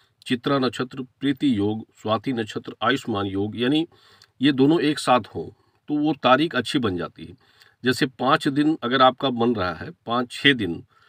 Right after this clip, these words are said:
तो पाँचों या छः दिन में आपको दो या तीन दिन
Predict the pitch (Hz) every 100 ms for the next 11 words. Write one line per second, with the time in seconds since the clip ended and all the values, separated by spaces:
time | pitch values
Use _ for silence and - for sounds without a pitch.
0 | _ _ _ 170 156 - 131 135 165 175
1 | - 143 143 - 156 170 143 107 101 123
2 | - _ _ _ 123 127 151 139 104 147
3 | 175 160 151 - 147 180 120 98 135